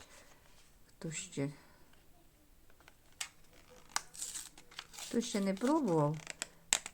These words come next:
то можете сміло купляти. Дуже зручна штука. Я на роботі ним користуюся. Я колись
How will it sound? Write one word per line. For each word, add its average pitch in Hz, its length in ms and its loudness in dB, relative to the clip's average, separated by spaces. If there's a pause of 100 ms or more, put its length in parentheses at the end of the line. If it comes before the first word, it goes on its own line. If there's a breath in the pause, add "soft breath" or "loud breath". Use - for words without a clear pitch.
(120)
то 208 200 2 (600)
можете 208 640 4
сміло 160 360 4
купляти. 202 480 2
Дуже 190 240 2
зручна 180 480 -4
штука. 147 460 -4 (1300 loud breath)
Я 185 360 0 (1160)
на 165 180 4
роботі 170 440 2
ним 127 200 4
користуюся. 135 960 -2 (4000 loud breath)
Я 202 180 10
колись 190 380 6